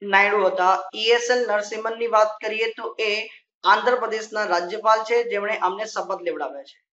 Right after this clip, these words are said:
અને કે ચંદ્રશેખર રાવ એ તેલંગાણા રાજ્યના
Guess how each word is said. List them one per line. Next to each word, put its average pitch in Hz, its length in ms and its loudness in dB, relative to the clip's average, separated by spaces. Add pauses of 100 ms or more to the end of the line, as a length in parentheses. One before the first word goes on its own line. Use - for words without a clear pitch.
(280)
અને 175 160 -2
કે 254 380 -2
ચંદ્રશેખર 226 640 -2
રાવ 180 480 2 (220)
એ 220 440 0
તેલંગાણા 254 540 4
રાજ્યના 208 720 2